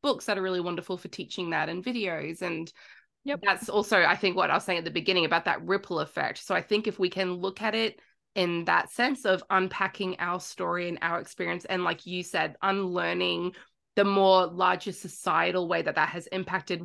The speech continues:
Speaker 1: women in general, then you find talking about it out loud, like podcasts like this one, is
Speaker 2: Yep.
Speaker 1: helping with the more collective community aspect.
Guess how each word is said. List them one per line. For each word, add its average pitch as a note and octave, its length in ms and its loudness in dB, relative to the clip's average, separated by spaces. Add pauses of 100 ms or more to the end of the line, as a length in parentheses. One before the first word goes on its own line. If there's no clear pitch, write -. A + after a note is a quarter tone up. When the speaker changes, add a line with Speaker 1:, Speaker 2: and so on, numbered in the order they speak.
Speaker 1:
women F3+ 260 0
in E3+ 160 -4
general, G3+ 680 -2 (420)
then G3 300 6
you G3 160 0
find F3 680 0 (840)
talking G#3 340 4
about A#3+ 180 6
it G#3+ 120 6
out G3 180 6
loud, E3+ 220 4
like - 180 -2
podcasts F3+ 480 -2
like A3 180 -4
this - 200 -10
one, G3 380 0 (280)
is F#3 160 2
Speaker 2:
Yep. - 40 -8
Speaker 1:
helping F#3 280 2
with F#3 140 2
the F3+ 120 6
more F3 240 2
collective F3+ 460 -2
community E3 480 -4
aspect. - 560 -4